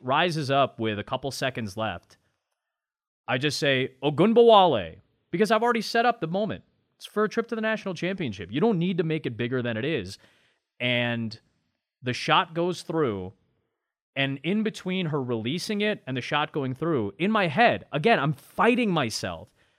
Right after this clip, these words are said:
"You should say 'for the win,' 'cause you hear that in big calls all the time in basketball. 'Here's Jordan for the win.' Good," you know, whatever it is.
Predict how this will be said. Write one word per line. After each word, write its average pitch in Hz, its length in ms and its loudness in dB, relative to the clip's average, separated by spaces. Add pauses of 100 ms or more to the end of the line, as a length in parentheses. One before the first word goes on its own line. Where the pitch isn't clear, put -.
(420)
"You 170 140 2
should 180 220 0
say 170 180 0
'for 175 180 0
the 139 80 4
win,' 120 420 0 (300)
'cause 170 160 2
you 175 120 4
hear 214 200 4
that 175 180 6
in 127 160 0
big 139 260 -2
calls 143 360 -2
all 135 120 -2
the 123 60 -2
time 127 260 -4
in 107 60 -6
basketball. 104 600 -6 (240)
'Here's 196 320 6
Jordan 190 420 6
for 302 300 4
the 294 100 2
win.' 226 480 0 (120)
Good," 277 380 4
you 127 60 -2
know, 123 80 -2
whatever 143 380 0
it 170 60 0
is. 117 340 -2